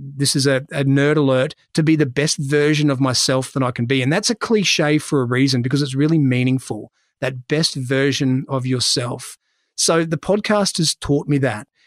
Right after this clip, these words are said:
And it comes out in the way that I speak. It comes out in the way that my wife and I speak with each other and the nature of our relationship. It comes out in the way I deal with all my clients and my close friends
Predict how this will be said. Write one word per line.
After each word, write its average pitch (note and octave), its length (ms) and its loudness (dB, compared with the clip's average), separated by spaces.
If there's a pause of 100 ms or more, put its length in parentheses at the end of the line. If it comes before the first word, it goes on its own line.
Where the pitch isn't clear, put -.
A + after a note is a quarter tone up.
And D#3 220 0
it D3+ 200 -6
comes F3+ 380 0
out D#3 220 2
in C#3+ 100 4
the C3+ 80 2
way C3 220 0
that C3 100 0
I A#2+ 100 -2
speak. F3 460 -2
It D#3 80 -14
comes F3+ 280 0
out E3+ 200 2
in C#3+ 220 2 (220)
the D3 80 -2
way C#3 200 2
that D3+ 120 -2
my C#3+ 160 0
wife C3+ 360 0
and F3+ 80 2
I C#3+ 140 2
speak - 340 -2
with C#3 160 0
each C3+ 200 0
other D3 220 0
and C3 120 2
the C3 40 2
nature C#3+ 480 0
of C3+ 100 -2
our C3+ 140 0
relationship. C3+ 800 -2 (320)
It D#3 180 -6
comes F3+ 320 0
out D#3 260 0
in D3+ 100 0
the D3 80 2
way C#3+ 200 0
I C3+ 100 0
deal C#3 160 0
with C3+ 160 0
all D3+ 220 0
my D3 160 0
clients C#3+ 540 -2
and C#3+ 120 0
my C3+ 160 0
close C#3 360 -2
friends B2 640 -4